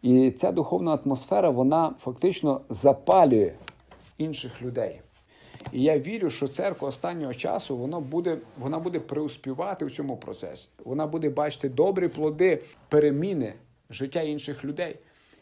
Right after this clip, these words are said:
І світло Господнє на цій землі буде сіяти ще більше. І я вірю, що останнє покоління віруючих потужним чином буде відрізнятися від усіх поколінь.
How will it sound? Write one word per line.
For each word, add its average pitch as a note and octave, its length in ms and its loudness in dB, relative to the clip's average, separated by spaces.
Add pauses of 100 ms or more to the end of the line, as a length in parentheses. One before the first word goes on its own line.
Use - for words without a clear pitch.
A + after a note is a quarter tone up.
І C3 300 0
світло E3 600 0
Господнє B2+ 600 -2
на A#2+ 120 -10
цій C3 160 -8
землі C#3 260 -4
буде A#2+ 240 -6
сіяти B2 440 -4
ще - 180 -8
більше. D#3 340 -10 (380)
І C3 100 -2
я D3+ 140 6
вірю, D#3+ 300 -2
що C3+ 360 0 (1000)
останнє F3 420 -4
покоління D#3 720 -2 (460)
віруючих D3 640 -6 (760)
потужним F#3+ 580 -4
чином B2+ 440 0 (460)
буде D3 240 -2
відрізнятися C#3+ 920 -6
від C3+ 120 -12
усіх B2+ 260 -12
поколінь. - 400 -16